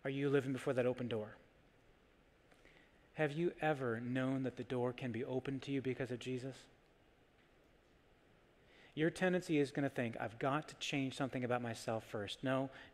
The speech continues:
the, as the song, the old invitation song goes, "Just as I am without one plea."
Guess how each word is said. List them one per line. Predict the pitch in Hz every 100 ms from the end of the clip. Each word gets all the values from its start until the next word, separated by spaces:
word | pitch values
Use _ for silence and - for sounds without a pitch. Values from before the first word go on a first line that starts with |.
| - _ _ -
the, | 151
as | 143 131
the |
song, | - 147 143 147 139
the | 131
old | 147 156 -
invitation | 147 156 147 143
song | 139 139 131
goes, | 123 110 104 - - -
"Just | - 139 131 - -
as | 139 143
I | 143
am | 139 135
without | 123 120 127
one | 123 120 120
plea." | - 95